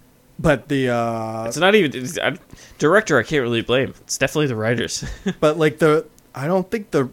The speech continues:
Speaker 1: any of the, the writers or directors really don't have much for, like,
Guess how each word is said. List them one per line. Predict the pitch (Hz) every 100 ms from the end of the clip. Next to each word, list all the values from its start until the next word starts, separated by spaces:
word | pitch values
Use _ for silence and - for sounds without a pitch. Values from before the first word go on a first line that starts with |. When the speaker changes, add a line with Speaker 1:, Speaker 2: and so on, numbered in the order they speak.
| _
Speaker 1:
any | - 180 233
of | 147
the, | 123 135
the | 143 135
writers | 117 147 160 190 190 -
or | 160 147
directors | 135 127 - 147 135
really | - 110 143
don't | 147 156 131
have | 151 127
much | 107 101 101 147 - - - _ _ _ _
for, | - - 120 113 110
like, | 110 107 101 -